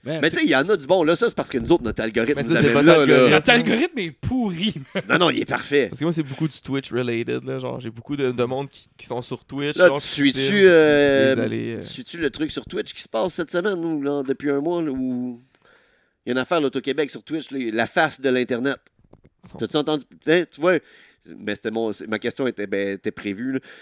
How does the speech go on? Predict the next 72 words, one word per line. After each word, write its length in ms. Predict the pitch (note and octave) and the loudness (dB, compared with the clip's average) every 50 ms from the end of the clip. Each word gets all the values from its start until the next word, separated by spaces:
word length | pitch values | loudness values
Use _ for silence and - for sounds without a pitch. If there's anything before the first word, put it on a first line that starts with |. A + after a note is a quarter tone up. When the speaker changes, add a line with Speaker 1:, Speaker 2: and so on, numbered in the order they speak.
| - _ _ | -20 _ _
Speaker 2:
C'est 160 | - - A2+ | -10 -8 -8
qu'ils 180 | G#2+ - A#2 A#2 | -8 -6 -6 -4
Speaker 3:
Ah, 80 | C#3+ D#3 | -2 0
Speaker 2:
disent 140 | D#3 F3+ - | 0 0 2
Speaker 3:
si, 60 | - | 4
Speaker 2:
que 100 | D#3 C#3 | 4 4
Speaker 3:
c'était 140 | - - C#3+ | 4 4 0
un 320 | C3 B2 B2+ B2+ C3 C3 | 0 0 0 -2 -2 -4
setup, 380 | C3 - C3 B2 - D3+ E3+ - - | -4 -4 -6 -4 -2 -4 -4 -4 -2
tu 60 | C3+ | -2
Speaker 2:
Non, 60 | C3+ | 0
Speaker 3:
l'as 60 | E3 | 2
Speaker 2:
non, 60 | F3 | 2
mais 80 | D#3 C#3+ | 2 2
Speaker 3:
fait, 60 | - | 0
Speaker 2:
t-, 80 | - D3+ | 0 -2
Speaker 3:
mon 100 | D3 D3 | -2 0
Speaker 2:
ils 40 | D3 | 0
disent 60 | C#3 D3 | 2 2
Speaker 3:
tabarnak. 360 | C#3+ C#3 D#3 E3 D3+ - - | 0 0 2 2 2 2 2
Speaker 2:
que, 60 | - | -2
ils 60 | A#2+ A#2 | -8 -4
disent 180 | C3+ E3+ E3+ | -4 -4 -2
que 80 | - D3 | 0 -2
tout 200 | B2+ - D#3 D3 | 0 2 2 2
le 80 | C#3 | 4
monde 240 | C#3+ D#3+ E3+ F3 D#3+ | 4 4 2 2 2
connaît 320 | - C#3 A#2+ C3 C3 C3 A#2+ | 0 0 2 4 4 2 2
ça, 260 | - - E3 E3 D3+ | 0 2 2 2 2
c'est 140 | - C3 A#2 | 2 -2 -4
l'affaire 360 | B2 B2 A#2 - D#3+ D#3+ D3+ | -4 -4 -2 0 0 2 2
que 60 | C#3+ | 2
tout 60 | C3+ C3+ | 4 6
Speaker 3:
Ah, 40 | C#3+ C#3+ | 6 6
Speaker 2:
le 40 | C#3 | 6
monde 160 | C#3+ C#3 C3 | 4 2 2
Speaker 3:
si, 60 | B2 - | 4 4
Speaker 2:
parle. 220 | D3+ E3+ F3+ E3 | 4 6 4 4
Speaker 3:
c'est 60 | D3+ C#3 | 0 0
Speaker 2:
Tu 60 | C3+ | 0
Speaker 3:
un 40 | D3+ | 2
Speaker 2:
viens 80 | D#3+ D#3+ | 2 2
de 40 | D#3 | 2
me 40 | E3+ | 0
Speaker 3:
tabarnak 240 | D#3 F#3 F#3+ F3 | 0 -2 -4 -6
de 100 | D#3 C#3+ | -8 -10
setup, 400 | C3+ - - C3+ - - F3 D#3 C#3 | -10 -10 -10 -10 -8 -4 -4 -4 -4
Speaker 2:
Tu 80 | - B2 | 0 2
viens 120 | C#3+ D#3+ | 4 4
Speaker 3:
ça. 60 | F3+ | 4
Speaker 2:
de 40 | F3+ F3 | 4 2
me 60 | E3 | 0
dire 240 | C3+ D3+ F3 F#3 F3 | 2 2 0 0 0
que 100 | - C#3 | 0 -2
ton 260 | - C#3 C3 C3 C3+ | -2 0 0 0 0
tw-, 300 | B2+ - C#3+ D3 C3 - - | 0 -2 -6 -8 -6 -2 0
que 60 | C3+ | 0
ton 420 | A#2 - C3+ B2+ B2+ B2+ B2+ B2+ B2 | 0 0 -2 -4 -2 -2 -2 -2 -4
TikTok 380 | - D3 B2+ - E3 D#3+ - C#3 | -4 -6 -4 0 0 0 0 0
est 140 | C3 B2+ B2+ | 0 0 0
re-, 200 | B2 B2 B2+ - G2+ | 2 2 0 0 0
est 180 | A2+ A2+ - | 0 -2 0
Twitch 220 | - D3 D3+ - C#3+ | 0 -2 -2 0 0
related, 420 | C#3 C3 C3 B2+ - E3 E3+ C3+ | 0 0 0 0 0 -4 -4 -6
puis 100 | - - | -10 -18
tu 40 | - - | -12 -10
connais 200 | B2+ A#2 A#2 A2 | -6 -6 -4 -2
pas 100 | D3 D3 | -2 -2
la 120 | C3+ A#2+ | -2 -2
face 240 | - - A#2+ C3 A#2+ | -4 -4 -4 -4 -4
des 160 | A#2+ A2+ A#2 | -4 -4 -4
internets. 320 | A2+ - A2 A2 A#2+ B2+ | -4 -6 -6 -6 -8 -8